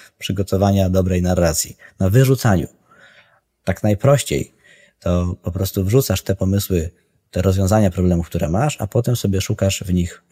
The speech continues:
w, w nich, w nich, no właśnie tego, o czym powiedziałeś, oczywistości, już zgrania materiału, klisze i wszystkich tych rzeczy, ale coś ci z tego zostanie.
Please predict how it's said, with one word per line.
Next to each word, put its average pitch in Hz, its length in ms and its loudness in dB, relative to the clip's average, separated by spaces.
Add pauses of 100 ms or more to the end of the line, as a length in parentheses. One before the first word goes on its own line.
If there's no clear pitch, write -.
(160)
w, 85 180 -4
w 82 40 -6
nich, 87 180 -4
w - 40 -12
nich, 87 260 -4 (960)
no 98 120 4
właśnie 98 260 0
tego, 80 180 -2
o 76 40 -2
czym 80 120 -10
powiedziałeś, 78 540 -4
oczywistości, 90 1040 -2
już 80 420 -12
zgrania 90 420 2
materiału, 85 640 0
klisze 87 520 -2
i 71 120 -8
wszystkich - 380 -10
tych 80 160 -6
rzeczy, - 280 -6 (280)
ale 87 180 0
coś 80 220 -6
ci 98 120 -6
z - 60 -6
tego 80 220 -2
zostanie. 90 500 0